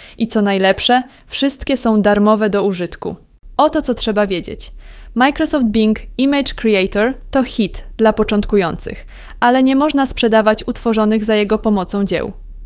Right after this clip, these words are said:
Leonardo A I ma coś dla osób poszukujących szczegółowych obrazów, które można sprzedawać.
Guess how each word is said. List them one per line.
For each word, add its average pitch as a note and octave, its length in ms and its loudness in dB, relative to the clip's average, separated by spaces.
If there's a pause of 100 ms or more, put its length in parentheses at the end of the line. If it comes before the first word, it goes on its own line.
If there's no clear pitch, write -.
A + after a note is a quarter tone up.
(600)
Leonardo C#4 580 2
A G#3 320 4
I A3+ 100 -2 (320)
ma C#4+ 180 2
coś C#4+ 240 -2
dla A#3 180 2
osób C4 340 -4
poszukujących A3+ 800 0
szczegółowych A#3 680 2
obrazów, G3+ 560 0
które D4 360 0
można A3 340 2
sprzedawać. - 680 -2